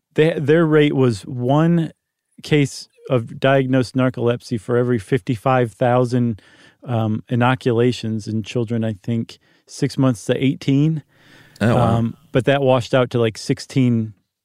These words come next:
Speaker 1: sixteen people, um, which still, I mean, if you're one of those people, you're like, "Well, son of a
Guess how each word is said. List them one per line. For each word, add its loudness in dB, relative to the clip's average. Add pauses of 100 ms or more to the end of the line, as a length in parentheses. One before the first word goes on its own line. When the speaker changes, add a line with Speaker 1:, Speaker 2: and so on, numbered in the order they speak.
(240)
Speaker 1:
sixteen -2
people, -4 (580)
um, -2
which 0
still, 4
I 4
mean, 4
if -4
you're 2
one 4
of 4
those 4
people, 0
you're 4
like, 2
"Well, 4
son -2
of 2
a 0